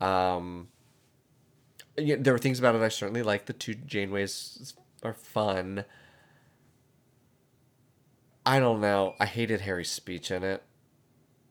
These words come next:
The, about whether they're gonna try to blow up the Transwarp hub. I hate the Transwarp hub. I love that Alice Krige was back. I mean,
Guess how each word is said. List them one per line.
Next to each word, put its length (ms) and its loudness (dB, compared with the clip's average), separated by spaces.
The, 540 -4
about 400 -2
whether 260 -8
they're 120 -4
gonna 140 -8
try 220 -2
to 60 -10
blow 160 -4
up 80 -6
the 60 -20
Transwarp 460 -6
hub. 280 -2
I 40 -6
hate 140 -4
the 80 -10
Transwarp 420 -10
hub. 240 -2
I 80 0
love 280 8
that 80 4
Alice 280 -2
Krige 260 -4
was 100 -10
back. 420 -4
I 100 6
mean, 420 0